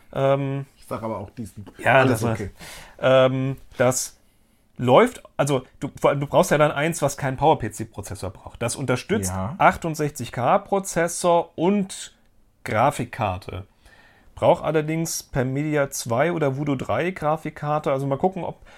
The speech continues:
Speaker 1: man, ob's dann vielleicht, wenn mal der Treiber da ist, ob man das dann da auch spielen kann. Ja, das Apollo-Team hat selbstbewusst gesagt, jetzt endlich wird das drei D-Zeitalter im,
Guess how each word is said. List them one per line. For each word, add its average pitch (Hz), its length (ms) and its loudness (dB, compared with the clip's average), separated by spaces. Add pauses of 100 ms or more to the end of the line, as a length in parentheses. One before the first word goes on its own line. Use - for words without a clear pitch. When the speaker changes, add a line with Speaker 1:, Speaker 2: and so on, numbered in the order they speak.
(140)
Speaker 1:
man, 147 340 -4 (240)
ob's - 320 -4
dann 170 240 4
vielleicht, 170 580 -4
wenn 165 180 -2
mal 175 180 2
der 143 120 0
Treiber 156 460 2
da 131 260 0
ist, 180 300 -6
ob - 140 -14
man 135 80 -2
das 131 180 -2
dann 131 140 0
da 117 160 2
auch - 320 -2 (400)
spielen 135 420 -2
kann. 92 340 -6 (220)
Ja, 127 200 -2
das 135 220 0
Apollo-Team 156 640 0
hat 135 120 -2
selbstbewusst 143 720 -2
gesagt, 120 460 2 (240)
jetzt - 360 -4
endlich 139 420 -8
wird 123 120 -6
das 120 140 -6
drei - 140 -8
D-Zeitalter 107 840 -8
im, 98 240 -10